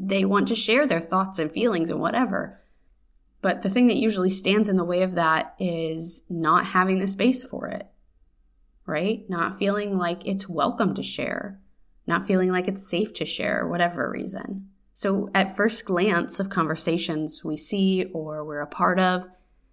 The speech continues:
it's easy to assume that the person doing most of the talking is in control of the conversation. But there's more going on behind the scenes usually that we don't see if we aren't looking for it. Conversation is a dialogue,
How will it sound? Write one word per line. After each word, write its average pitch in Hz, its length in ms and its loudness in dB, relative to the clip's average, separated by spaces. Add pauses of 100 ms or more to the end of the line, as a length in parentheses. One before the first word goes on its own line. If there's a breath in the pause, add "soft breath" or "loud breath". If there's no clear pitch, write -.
(280)
it's 233 160 4
easy 240 240 6
to 254 120 4
assume 247 420 6
that 185 140 2
the 185 80 0
person 196 460 0
doing 185 340 4
most 165 280 0
of 170 100 -4
the 156 80 -4
talking 160 840 -2 (240)
is 208 140 4
in 202 140 6
control 190 360 2
of 175 140 2
the 170 80 -4
conversation. 190 1080 -4 (540)
But 170 300 -2
there's 180 200 0
more 202 180 2
going 185 280 2
on 175 160 2
behind 170 380 -2
the 156 80 -2
scenes 202 400 -2
usually 151 440 -2
that 147 200 -2
we 160 80 0
don't 165 200 0
see - 300 -2
if 180 180 -4
we 151 120 -2
aren't 147 220 -2
looking 170 280 -4
for - 240 -12
it. - 120 -10 (960)
Conversation 240 640 4
is 180 120 2
a 170 80 0
dialogue, - 640 0